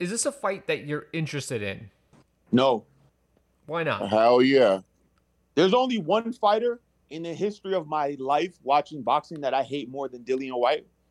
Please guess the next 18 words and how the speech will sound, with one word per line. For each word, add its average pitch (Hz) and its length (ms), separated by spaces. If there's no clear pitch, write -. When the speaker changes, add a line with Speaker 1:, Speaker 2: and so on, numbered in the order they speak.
Speaker 2:
and 123 120
I 143 60
will 156 120
do 139 160
everything 147 380
in 127 60
my 123 140
power 139 300
to 123 80
prevent 127 380
him 139 140
from 117 140
getting 117 220
any 127 220
traction 131 380
in 117 100
America. 117 440
No, 113 320